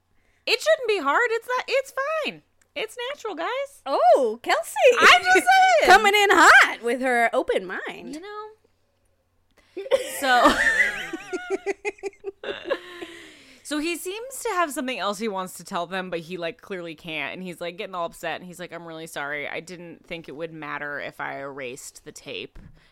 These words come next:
Speaker 1: And they're like, "Oh, yeah, 'cause that just wouldn't, you know,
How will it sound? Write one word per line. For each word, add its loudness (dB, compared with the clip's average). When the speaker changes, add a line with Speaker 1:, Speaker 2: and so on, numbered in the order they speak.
Speaker 1:
And -18
they're -16
like, -16
"Oh, -14
yeah, -10
'cause -20
that -16
just -20
wouldn't, -18
you -16
know, -16